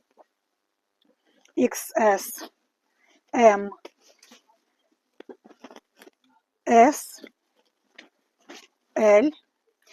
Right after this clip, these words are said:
Лоти можуть бути подібні, в принципі, я думаю, що то так воно і є по факту.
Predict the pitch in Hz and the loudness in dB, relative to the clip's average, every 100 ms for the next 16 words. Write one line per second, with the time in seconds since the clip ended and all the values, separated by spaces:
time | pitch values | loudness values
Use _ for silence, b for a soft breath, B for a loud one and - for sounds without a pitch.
0 | b 180 240 320 311 277 254 - 294 311 | b 2 4 6 4 2 -4 -6 -6 -6
1 | 247 311 392 240 208 196 _ _ - - | -2 0 0 -2 -4 -8 _ _ -20 2
2 | 262 233 - - - 226 220 226 226 - | 6 6 4 -10 -4 0 2 0 -2 -4
3 | 277 220 247 240 233 226 226 - 233 - | -4 -2 0 0 2 2 2 0 0 4
4 | 330 - - | 2 2 0